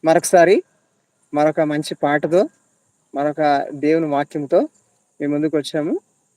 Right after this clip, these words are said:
కాబట్టి ఈరోజు మన మధ్యలో పాట పాడడానికి ఎఫ్సిబా, ఆ, తను చైతన్యపురి నుండి మన మధ్యలోనికి వచ్చారు పాట పాడడానికి.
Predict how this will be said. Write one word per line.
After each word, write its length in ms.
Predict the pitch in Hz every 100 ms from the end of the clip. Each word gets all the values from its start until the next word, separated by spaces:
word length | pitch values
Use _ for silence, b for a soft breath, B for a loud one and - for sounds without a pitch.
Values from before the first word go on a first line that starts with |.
| _ _ _ _ _ _ _
కాబట్టి 260 | 165 170 240
ఈరోజు 720 | 208 175 175 165 165 160 165 - _ _
మన 140 | 147 147
మధ్యలో 500 | 143 156 160 147 135 _ -
పాట 180 | 143 143
పాడడానికి 640 | 151 143 147 139 247 392 _ _ _ _ _ _ _ _ _
ఎఫ్సిబా, 460 | 151 156 - 180 143 - _ _ _ _ - 139
ఆ, 180 | 139
తను 400 | 135 151 147 143 139
చైతన్యపురి 480 | 156 147 165 151 151
నుండి 280 | 147 147 180
మన 180 | 202 147
మధ్యలోనికి 460 | 135 131 143 139
వచ్చారు 320 | 135 - 127 147
పాట 260 | 139 135
పాడడానికి. 540 | 135 127 120 127 -